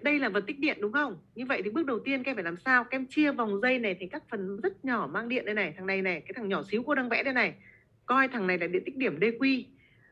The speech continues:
Thì D Q này sẽ gây ra tại điểm M này một vector điện trường D E tuân, tuân theo điện tích điểm, tức là nằm trên đường thẳng nối điện tích đến điểm Z này. Và lúc này thằng này điện tích dương, do đó vector D E phải đi ra khỏi điện tích dương, do thằng D Q này gây ra nhá.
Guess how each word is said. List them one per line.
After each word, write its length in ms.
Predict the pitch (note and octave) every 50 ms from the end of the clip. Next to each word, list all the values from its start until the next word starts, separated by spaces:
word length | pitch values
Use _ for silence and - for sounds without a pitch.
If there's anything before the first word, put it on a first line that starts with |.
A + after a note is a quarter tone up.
| _ _
Thì 140 | - A#3 A#3
D 60 | A#3
Q 320 | C4+ C#4+ C#4+ D4 D4 C#4+ C4+
này 160 | B3+ A#3 G3+
sẽ 160 | G3 G3+ G3
gây 160 | G#3+ C4+ C#4
ra 160 | C4+ C4+ C4 B3
tại 140 | - G#3+
điểm 240 | G3+ G#3 F3 D#3 D#3
M 40 | F3 F3+ F3+ F3 E3+
này 100 | E3+ E3+
một 160 | E3 E3+ E3 -
vector 360 | - D4+ E4+ - - C4 B3 A3
điện 180 | A3 G3+ - F#3+
trường 260 | - G#3 F#3 E3+ E3+ F3
D 40 |
E 360 | G#3+ A3+ G#3+ A#3 A#3+ A#3+ A#3 A3+
tuân, 240 | - - A3+ G#3 G3 - - _ _
tuân 160 | C#4 C#4+ C#4
theo 140 | C4+ C#4+ C#4
điện 140 | A#3+ G#3 - -
tích 100 | B3+ B3
điểm, 260 | B3 B3 F#3+ - -
tức 100 | - A#3
là 120 | A#3+ G#3 F#3 F3 F3+ F3
nằm 320 | - - F3 F3 F3+ F3+ F3
trên 120 | - A3+
đường 120 | A3 G3+ F3
thẳng 180 | E3+ D3+ D3+
nối 120 | E3 F3 A3
điện 160 | C#4 A#3+ - -
tích 200 | D#4 D#4+ - _
đến 140 | G#3 F#3 G3+
điểm 140 | A#3 A3 D#3+
Z 260 | - - B3 C#4 C4+
này. 160 | A3+ F#3+ F3 - _ - - - - _
Và 100 | - F#3+
lúc 120 | A#3+ C#4+
này 140 | C#4+ B3+ G#3+
thằng 140 | G3 G#3 F#3+
này 140 | F#3+ F#3+ F#3 F3 E3 - _ _ _
điện 140 | - G#3 G#3 -
tích 120 | D4+ D4
dương, 420 | C4+ C4 C#4+ D4+ D4 C#4 A#3+ F#3 D#3+ -
do 160 | E3+ F#3+ G#3+
đó 180 | G3+ F#3+ F3+ F3+
vector 320 | - C4 D4 - A#3 A3
D 40 | G#3+
E 220 | A3 A3 A3 G#3+
phải 100 | G3 -
đi 140 | E3+ G3+ A3
ra 160 | G3+ A3 G#3+
khỏi 180 | G#3+ - F3+ -
điện 100 | - -
tích 120 | - G#3 G#3 G#3
dương, 240 | A3 A3 G3+ G3 F#3+ - _ _ _ _
do 200 | - - G#3 G#3+
thằng 200 | G#3 - G3+ D#3
D 40 | E3
Q 320 | F#3+ G3 F#3+ G3 A3+ G#3+ F#3+
này 80 | D#3
gây 140 | - D#3 E3
ra 220 | D#3+ F3+ F3+ F3+ - _ _ _
nhá. 260 | F3+ G3 A#3 C4